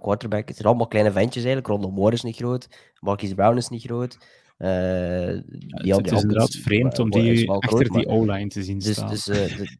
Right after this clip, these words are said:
Speaker 1: ja, inderdaad, als, als, als de-, ja, het, het ziet er bijna niet uit. Ik weet niet hoe groot hij precies is, een meter achtenzeventig of zoiets.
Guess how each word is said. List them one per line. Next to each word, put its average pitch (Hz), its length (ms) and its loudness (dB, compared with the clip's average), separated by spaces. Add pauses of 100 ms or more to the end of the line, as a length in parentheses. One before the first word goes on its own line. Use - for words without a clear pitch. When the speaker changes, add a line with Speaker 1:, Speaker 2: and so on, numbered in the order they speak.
Speaker 1:
ja, 113 320 2
inderdaad, 101 460 2
als, 95 180 -4
als, 98 220 -6
als 101 220 -10 (100)
de-, - 180 -14
ja, 101 400 -6 (300)
het, - 220 -18
het 101 200 -6
ziet 139 180 -10
er 120 80 -6
bijna 110 260 2
niet 107 180 0
uit. 110 120 -2
Ik - 60 -8
weet 117 120 -6
niet 101 240 -8
hoe 107 160 -6
groot 107 180 0
hij 98 180 0
precies 131 440 -8
is, 156 120 -12
een 120 60 -8
meter 131 260 -8
achtenzeventig - 560 -10
of 175 60 -12
zoiets. 185 380 -4